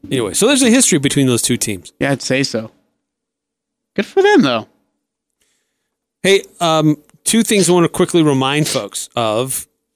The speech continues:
Speaker 1: We've got high school football games going on this week, and those,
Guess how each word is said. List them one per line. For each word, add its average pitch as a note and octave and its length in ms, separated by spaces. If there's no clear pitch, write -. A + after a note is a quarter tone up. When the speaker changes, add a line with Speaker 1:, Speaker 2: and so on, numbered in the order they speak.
Speaker 1:
We've C#3 200
got D3 280
high F3 220
school F3 220
football E3 360
games C3+ 300
going C3+ 260
on A#2+ 160
this A#2 240
week, G2+ 360
and B2 640
those, C#3+ 720